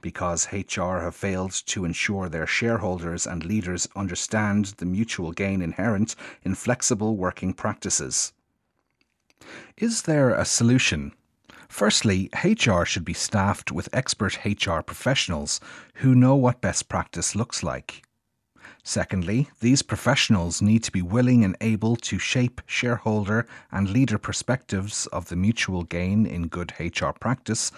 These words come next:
to hold them to account. Thirdly, H R needs to be properly resourced to work with all leaders and managers to ensure the H R practice is aligned with business strategy and implemented as the evidence-based design intended.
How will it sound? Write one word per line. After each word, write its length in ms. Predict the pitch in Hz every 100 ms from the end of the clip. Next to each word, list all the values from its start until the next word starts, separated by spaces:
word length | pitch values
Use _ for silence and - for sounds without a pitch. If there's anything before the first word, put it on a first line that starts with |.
| - -
to 100 | -
hold 280 | - 143 147
them 160 | 131 123
to 160 | 110
account. 640 | 107 - 123 80 - - - _ _ _ _ _ _ _ _ - - -
Thirdly, 500 | 151 156 113 139 160
H 260 | 123 123 113
R 180 | 110 110
needs 280 | 98 104 -
to 80 |
be 100 | 85
properly 420 | 78 104 98 101 85
resourced 680 | 85 - 127 95 - - - - - -
to 100 | 143
work 260 | 170 185
with 120 | 139 120
all 240 | - 151
leaders 480 | 117 113 104 104 90
and 120 | 85
managers 580 | 92 98 90 95 92 - - -
to 140 | -
ensure 320 | 147 - 170
the 120 | 135 131
H 160 | 135 -
R 160 | 117 107
practice 600 | 123 120 - 90 - -
is 200 | 101 101
aligned 460 | 98 117 120 117
with 220 | 95 -
business 340 | - 113 110 104
strategy 600 | - 117 110 98 110 113 - - _
and 180 | 113 131 -
implemented 680 | 170 - 98 92 123 120 -
as 200 | 92 95
the 120 | - -
evidence-based 840 | 123 120 113 - - 98 - -
design 440 | 101 87 80 85
intended. 720 | 92 - 127 127 95 73 -